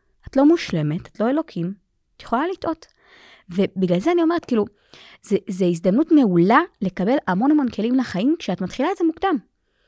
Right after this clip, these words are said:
כי הרי בסוף זה יפגוש אותך, נכון? את גדלה, בסוף מתישהו הפרפקציוניזם הזה היה פוגש אותי, מוקדם או מאוחר.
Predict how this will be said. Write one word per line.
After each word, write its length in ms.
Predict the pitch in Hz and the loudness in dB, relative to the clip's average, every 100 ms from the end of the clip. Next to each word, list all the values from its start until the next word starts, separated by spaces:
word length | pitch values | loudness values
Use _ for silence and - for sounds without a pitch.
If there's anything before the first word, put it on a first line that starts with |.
| _ _ _ _ _ _ - | _ _ _ _ _ _ 0
כי 100 | 233 | 2
הרי 160 | 233 220 | 4 4
בסוף 260 | 220 339 | 4 4
זה 80 | 339 | 4
יפגוש 300 | 330 226 269 | 4 6 4
אותך, 300 | 285 156 - - _ - | 4 -4 -8 -20 _ -6
נכון? 300 | 185 247 254 254 _ 190 | -2 0 -2 -4 _ -14
את 120 | 190 | -8
גדלה, 400 | 190 185 214 302 | 0 6 6 6
בסוף 280 | - - 302 269 - | 2 -2 0 0 -2
מתישהו 380 | 208 247 302 233 | -2 0 6 6
הפרפקציוניזם 640 | 175 - - 202 240 262 | 6 0 -8 -4 0 0
הזה 100 | 240 | 2
היה 140 | 202 | 0
פוגש 300 | 220 226 175 | 0 -2 -2
אותי, 160 | 165 - - _ _ _ _ _ | -4 -8 -14 _ _ _ _ _
מוקדם 280 | 180 185 196 | -4 2 2
או 60 | 233 | 4
מאוחר. 420 | 233 226 226 | 2 2 4